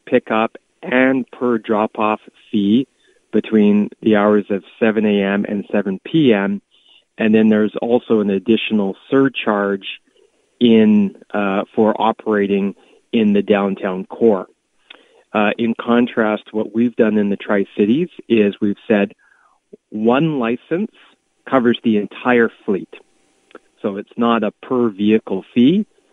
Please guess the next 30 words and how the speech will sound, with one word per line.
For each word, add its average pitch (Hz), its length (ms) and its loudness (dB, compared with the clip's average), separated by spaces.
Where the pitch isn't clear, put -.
It's 107 280 -2
one 113 400 0
license 131 460 -4
for 117 200 -4
Uber, 120 480 2
one 113 420 -2
license 120 460 0
for 110 140 -2
Lyft, 104 540 -2
maybe 107 260 2
one 110 320 2
license 120 440 -2
for 107 300 0
who, 110 260 -6
whatever 113 500 2
other 117 180 0
companies 107 580 -4
may 107 180 4
come 117 340 -8
forward. 104 380 2
And 113 100 0
that 113 220 -2
covers 110 340 -2
all 135 280 2
of 117 100 -2
the 113 100 -8
vehicles 113 460 -4
driving 104 540 -2
for 113 180 4
them 101 300 -2